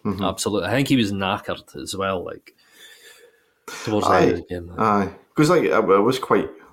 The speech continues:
Speaker 1: back and forward, so there was a, a lot of running involved for him. So, uh, he, he, he's obviously fitness won't be what it is with some professionals because of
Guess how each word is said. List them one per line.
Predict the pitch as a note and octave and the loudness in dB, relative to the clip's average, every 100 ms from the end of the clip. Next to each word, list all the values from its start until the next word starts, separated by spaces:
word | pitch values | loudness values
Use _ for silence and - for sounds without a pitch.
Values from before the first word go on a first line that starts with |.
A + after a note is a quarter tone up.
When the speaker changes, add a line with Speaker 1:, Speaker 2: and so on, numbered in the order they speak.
| _ _ _ - | _ _ _ 0
Speaker 1:
back | G#2 - | 0 0
and | - | -2
forward, | G2+ G2+ F2+ - | 2 4 4 2
so | G2+ F2 - - - | 2 2 0 -14 -4
there | F#2 | 0
was | G#2 | 4
a, | G2+ | 4
a | F2 - - - | 4 0 -4 2
lot | G2 E2 E2 | 4 4 0
of | F2+ | 0
running | G2 G2 F2+ | 2 4 4
involved | E2+ F#2 G2+ - | 4 4 2 0
for | F2 | -4
him. | E2 | -4
So, | - - - - - - - - - - | -6 -6 -8 -12 -18 -18 -20 -20 -20 -16
uh, | - - | -14 -6
he, | G#2+ G2+ | 0 0
he, | F2+ - - _ _ _ _ | 0 -4 -12 _ _ _ _
he's | - G2 | -6 0
obviously | G2 - - | 0 0 -4
fitness | - - F2+ - - - _ _ _ _ _ _ _ | -2 0 -2 -2 -4 -6 _ _ _ _ _ _ _
won't | A2 F#2+ F2+ | -2 0 0
be | G2+ F#2+ E2+ - | 0 0 -2 -8
what | F2+ F#2+ D#2 E2 | 0 2 4 2
it | |
is | F2+ - | 0 -2
with | F2 | -4
some | - A2+ | 0 0
professionals | G2 F2+ F2 - E2+ D#2+ - - - | 0 0 0 0 -6 -8 -10 -12 -10
because | - F#2+ - - - | -2 0 -2 -10 -4
of | F2+ E2+ E2 D#2+ - | 0 2 0 -4 -16